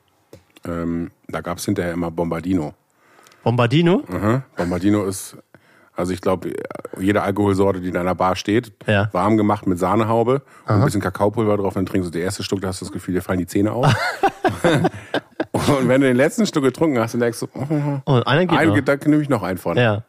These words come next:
Speaker 1: Und nach dem zweiten ist aber dann auch, dann musst du ins Bett.
Speaker 2: <laughs>
Speaker 1: Also wirklich, der ist
Speaker 2: Bombardino finde ich aber gut.
Speaker 1: Mhm.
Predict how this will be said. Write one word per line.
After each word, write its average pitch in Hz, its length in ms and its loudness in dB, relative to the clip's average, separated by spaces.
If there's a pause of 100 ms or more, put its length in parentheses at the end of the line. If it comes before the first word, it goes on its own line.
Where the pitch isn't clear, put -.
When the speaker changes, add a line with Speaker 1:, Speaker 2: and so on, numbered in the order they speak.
Speaker 1:
Und 101 240 0
nach 110 140 2
dem 113 160 2
zweiten 127 340 0
ist 123 80 -6
aber 120 120 0
dann 117 120 0
auch, 113 240 0
dann 110 140 0
musst 113 140 0
du 110 40 0
ins 101 100 -6
Bett. 82 200 -4 (260)
Speaker 2:
<laughs> 160 140 2 (340)
Speaker 1:
Also 120 460 0
wirklich, 123 200 0
der 92 80 2
ist - 20 0
Speaker 2:
Bombardino 110 460 4
finde 113 200 2
ich 104 60 4
aber 101 140 2
gut. 107 280 0 (100)
Speaker 1:
Mhm. 98 340 2